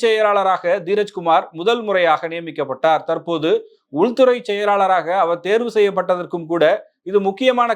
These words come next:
காரணம் என்று சொல்லப்படுகிறது. காரணம், ரெண்டாயிரத்தி ஆறில் இருந்து ரெண்டாயிரத்தி ஒன்பது என்பது தி மு கவின் ஆட்சி காலம். அப்போது முதலமைச்சராக கலைஞர் இருந்தாலும், ஆட்சியினுடைய இரண்டாவது முகமாக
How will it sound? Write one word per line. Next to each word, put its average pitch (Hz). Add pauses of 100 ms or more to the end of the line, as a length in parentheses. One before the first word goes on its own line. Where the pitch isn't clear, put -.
காரணம் 208
என்று 185
சொல்லப்படுகிறது. 160 (180)
காரணம், 180 (320)
ரெண்டாயிரத்தி 240 (120)
ஆறில் 226
இருந்து 208
ரெண்டாயிரத்தி 208
ஒன்பது 202
என்பது 165 (160)
தி 233
மு 240 (120)
கவின் 185 (140)
ஆட்சி 156
காலம். 147 (140)
அப்போது 175 (140)
முதலமைச்சராக 214
கலைஞர் 202
இருந்தாலும், 156 (500)
ஆட்சியினுடைய 233 (400)
இரண்டாவது 240
முகமாக 196